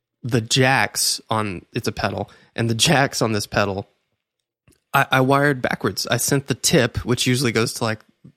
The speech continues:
you know, the input or output signal, the hot. I sent that to ground, and then the signal I sent to the sleeve, which is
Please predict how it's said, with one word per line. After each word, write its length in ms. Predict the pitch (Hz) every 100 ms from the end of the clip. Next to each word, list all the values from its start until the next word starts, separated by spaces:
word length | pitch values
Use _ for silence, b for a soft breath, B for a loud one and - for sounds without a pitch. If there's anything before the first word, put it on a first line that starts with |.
| _
you 100 | 117
know, 220 | 95 101 - -
the 100 | 104
input 320 | 117 113 120 107
or 80 |
output 320 | 98 101 113 101
signal, 300 | 104 101 104
the 80 |
hot. 420 | 104 - 123 104 - B B B B
I 60 | 123
sent 200 | - -
that 160 | 120 -
to 40 |
ground, 500 | 117 143 123 113 127 b b b -
and 160 | 123
then 260 | 127 127 -
the 100 | 127
signal 560 | - 160 147 120 120 -
I 140 | 110 117
sent 260 | - 123 -
to 60 |
the 80 | 117
sleeve, 520 | - 165 131 127 131 -
which 220 | 127 131
is 140 | 113